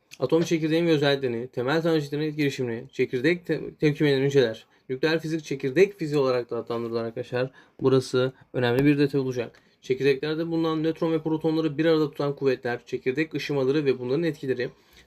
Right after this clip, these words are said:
nükleer fiziğin inceleme konuları arasındadır. Nükleer enerji üretimi, nükleer silah teknolojisi, nükleer tıp, bilgisayarlı tomografi cihazı, karbon on dört haritleme yöntemi ile yaş tayini, gıdaların raf ömürlerinin uzatılması gibi alanlarda nükleer fizikten yararlanılır.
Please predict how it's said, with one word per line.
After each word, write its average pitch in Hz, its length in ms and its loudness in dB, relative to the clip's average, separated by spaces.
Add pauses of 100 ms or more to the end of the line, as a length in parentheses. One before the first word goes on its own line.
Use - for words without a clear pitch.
nükleer 156 320 -2
fiziğin 170 220 0
inceleme 151 600 2
konuları 143 320 2
arasındadır. 131 520 -2 (260)
Nükleer 170 320 -2
enerji 160 400 2
üretimi, 139 500 0
nükleer 151 320 0
silah 151 320 -2
teknolojisi, 139 520 -2
nükleer 143 380 -2
tıp, - 260 -2 (680)
bilgisayarlı 139 440 2
tomografi 143 520 2 (560)
cihazı, 123 500 2
karbon 139 320 6
on 160 160 6
dört 151 180 2
haritleme 143 400 2
yöntemi 143 320 0
ile 120 140 -4
yaş 131 320 0
tayini, 123 360 -4
gıdaların 135 480 2
raf 160 160 2
ömürlerinin 147 340 0
uzatılması 139 480 -4
gibi 131 120 -2
alanlarda 123 400 -2
nükleer 139 360 0
fizikten 127 340 -2
yararlanılır. 123 500 0